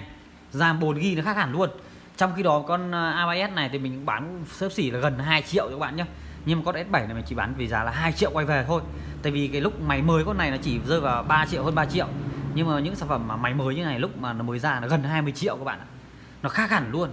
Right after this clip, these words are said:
dùng là khác hẳn những sản phẩm đời mới bây giờ luôn. Mình khẳng định với các bạn luôn.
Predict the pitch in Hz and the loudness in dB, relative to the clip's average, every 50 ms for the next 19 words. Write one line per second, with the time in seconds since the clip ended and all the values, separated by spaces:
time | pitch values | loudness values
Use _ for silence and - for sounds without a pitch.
0 | 110 113 123 151 135 123 113 - - 214 247 - - 247 220 139 113 123 170 180 | -4 -2 -2 -2 0 -2 -4 -4 -4 -4 -4 0 0 0 0 0 0 -4 -6 -6
1 | 202 170 156 113 107 123 131 131 123 127 127 123 120 127 156 151 139 127 117 131 | -4 -2 -2 -2 -2 -2 -2 -2 -2 -2 -2 -2 0 -2 -2 -2 -2 -2 0 -2
2 | 151 139 120 - - - - - - - 147 147 143 - 165 127 107 113 139 120 | -2 -4 -4 -8 -14 -20 -20 -14 -6 -2 0 0 0 0 -2 -2 -2 -2 -4 -4
3 | 127 127 147 170 175 127 127 143 165 165 | -4 -4 -2 -2 -2 -2 -2 0 0 -2